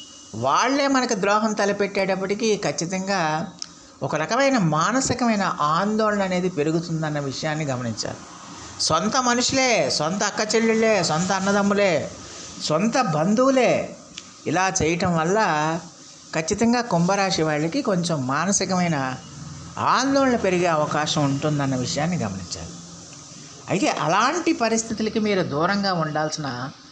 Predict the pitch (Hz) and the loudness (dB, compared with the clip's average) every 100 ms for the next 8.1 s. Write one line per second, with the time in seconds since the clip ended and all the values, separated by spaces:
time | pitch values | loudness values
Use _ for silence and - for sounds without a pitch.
0 | - - 117 160 208 254 208 143 123 110 | -20 -10 -2 0 2 2 2 0 -4 -6
1 | 92 82 87 - - - - 127 220 226 | -8 -12 -16 -20 -18 -10 -8 -2 -2 0
2 | 185 190 139 151 180 - - - - - | 0 2 2 0 -4 -10 -20 -20 -16 -4
3 | 151 165 - 139 220 254 254 240 240 226 | 0 0 0 -2 0 2 2 2 0 0
4 | 190 233 262 220 202 202 190 214 165 165 | 0 0 0 0 0 -2 0 2 2 2
5 | 185 - - - - - - - 160 170 | -2 -8 -18 -20 -20 -20 -20 -8 -6 0
6 | 320 254 147 135 165 240 294 302 269 247 | 2 2 2 2 4 4 4 4 4 4
7 | 214 202 190 185 175 196 233 160 160 180 | 2 4 2 0 -2 2 2 4 2 0